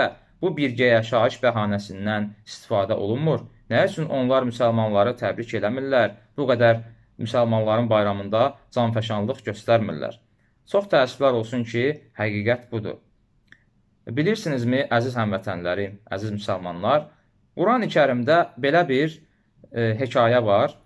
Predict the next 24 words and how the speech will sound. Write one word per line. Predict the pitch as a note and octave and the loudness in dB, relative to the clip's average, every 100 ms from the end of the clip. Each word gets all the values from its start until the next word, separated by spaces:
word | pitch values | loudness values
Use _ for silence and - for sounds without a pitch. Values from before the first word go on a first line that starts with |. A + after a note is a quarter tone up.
| _ _ _ | _ _ _
E, | G2+ G#2+ | -4 -4
çoxunuz | G#2 D3 C3+ C#3 C#3+ | -2 -4 -2 -4 -2
bəlkə | C3 A#2+ - | 0 0 0
oxumusunuz. | A2+ A2+ A#2 A#2 G#2 C#3 D#3 - _ _ _ _ - | -4 -2 -4 -2 -2 -2 -6 -14 _ _ _ _ -2
Hudhud | D#3+ G#3+ A3 | 0 0 -4
quşunun | - B2+ B2+ D#3+ | -4 -4 -4 -2
hekayəsi | D#3 B2+ A#2+ G#2 G2+ C3+ | -4 0 2 2 0 0
var, | D3 D3+ - | 4 2 0
Səba | - - A#2 C3 B2+ | -8 -2 2 4 2
qövmünün | A2+ G#2+ G#2 A2+ A#2 - | 0 -2 0 0 -2 -6
hekayəsi | A2 A2 F#2+ F#2+ C#3+ | -6 -2 -2 -2 -2
var | D#3+ E3+ | -2 -2
Qurani | D#3+ E3 D3+ | -2 -2 -2
Kərimdə | D#3 D3 C#3+ C#3+ E3 G3+ - _ _ _ - | -2 -2 0 2 0 0 -10 _ _ _ 0
və | F3+ G#3 G3 - | 4 4 2 -2
məlum | - D#3 E3 F#3+ | -2 2 4 2
olduğu | D#3+ D3 D#3+ | 0 0 -2
kimi | C#3 D3+ E3+ - _ | -2 -4 -4 -8 _
Hudhud | C#3+ C3 E3 E3+ C3+ | -6 -4 -4 -4 -4
quşu | A#2 D3+ E3+ G3 G3+ _ _ _ _ - | -4 0 2 2 -2 _ _ _ _ -4
Səba | D3+ D3 G#3 E3 | 2 6 6 6
qövmünün | D#3+ C#3 C3+ E3 D#3 | 2 2 0 0 2
yanından | C3+ B2+ C3 D#3+ D#3 | 2 2 2 0 2
qayıdanda, | B2+ A#2+ A2+ A2 A2 A2 | 4 4 2 0 0 4